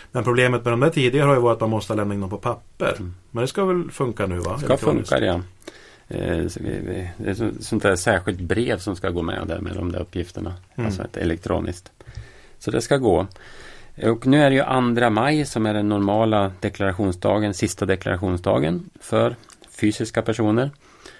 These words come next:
Speaker 2: Alltså människor med eller utan företag. Och har man en redovisningsbyrå som hjälper till, då kan de ha anstånd, ett byråanstånd, ända fram till femtonde juni, så att de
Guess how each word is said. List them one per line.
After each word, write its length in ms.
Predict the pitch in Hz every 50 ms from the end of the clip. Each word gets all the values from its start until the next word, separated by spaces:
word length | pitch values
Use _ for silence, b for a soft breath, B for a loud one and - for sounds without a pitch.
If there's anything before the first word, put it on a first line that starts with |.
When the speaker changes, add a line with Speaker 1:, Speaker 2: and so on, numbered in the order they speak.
| B B
Speaker 2:
Alltså 380 | - 104 92 - 101 98 92 90 -
människor 560 | - - 92 92 90 87 90 87 98 110 110
med 340 | 110 110 98 98 101 104 101
eller 140 | 104 104 101
utan 400 | 95 92 92 - 101 104 110 104 98 110 107 87
företag. 600 | 90 - - 98 95 98 95 101 101 107 127 135 131 - b b b b b b b b b b b b b b b b -
Och 320 | - 120 117 113 - -
har 320 | - 113 113 107 104 107
man 180 | 104 104 104 101
en 80 | 101 95
redovisningsbyrå 840 | 107 107 98 92 90 92 90 - 95 90 - 117 127 139 143 135
som 300 | - 143 131 117 117 113 104
hjälper 400 | 95 95 92 87 87 90 - 92
till, 260 | - 101 90 82 82
då 80 | 85 90
kan 200 | - 139 139 123
de 180 | 104 101 101
ha 280 | 104 107 101 - - - -
anstånd, 600 | 107 104 87 82 82 85 - - 147 135 107 87
ett 60 | 82
byråanstånd, 960 | 87 87 110 107 92 85 82 85 87 85 - - - 151 147 123 - 90 90 - - - _
ända 280 | - - 101 98 95 92
fram 280 | 90 - 95 95 87 87
till 280 | - - 90 87 87 -
femtonde 520 | - - 120 104 92 87 87 - 151 135 110
juni, 340 | 87 85 82 82 87 87 82
så 80 | -
att 80 | 92 -
de 260 | - 95 92 90 b